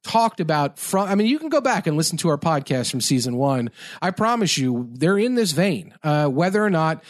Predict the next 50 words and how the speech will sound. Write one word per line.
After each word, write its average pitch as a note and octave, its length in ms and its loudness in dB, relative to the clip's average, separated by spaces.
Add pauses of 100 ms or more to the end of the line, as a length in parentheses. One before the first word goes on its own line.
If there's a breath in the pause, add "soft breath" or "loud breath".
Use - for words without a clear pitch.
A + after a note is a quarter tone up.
(300 loud breath)
the D#3+ 60 0
show E3+ 260 2
is E3 100 0
taking D#3 320 -2
too F3 220 0
much F#3 260 0
time D#3+ 300 0
to D3+ 80 -6
tell D3 260 2
a C#3+ 40 0
story, B2+ 640 0 (280 loud breath)
uh, A#2+ 200 -2
is F3+ 180 4
it G3+ 100 2
a G3 80 2
slow D3+ 380 2
burn? C3 460 0
It F#3+ 180 2
seems A3 400 2
like F3 320 0 (260 loud breath)
from, D#3+ 380 2
uh, D#3+ 220 2
the E3 260 2
email F#3 420 2
<laughs> - 0 -
there E3+ 280 2
from D#3+ 220 0
Mark, C4 400 2 (280 loud breath)
uh, E3 160 2
maybe F#3+ 320 2
Mark G3 320 2
has F#3+ 160 2
had F#3 220 4
enough. G3 400 2
But E3+ 160 -4
like A#3 200 0
I C4+ 60 2
said A3+ 320 2
earlier, C3 560 0 (400 loud breath)
it B3+ 160 0
took B3 280 0
two B3 240 2
and C#4 80 0
a A#3+ 40 2
half F#3+ 240 2
seasons C#3+ 600 0
of B2+ 80 -2
Jimmy C#3+ 340 0
and A#2+ 100 -4
Chuck C3 460 -2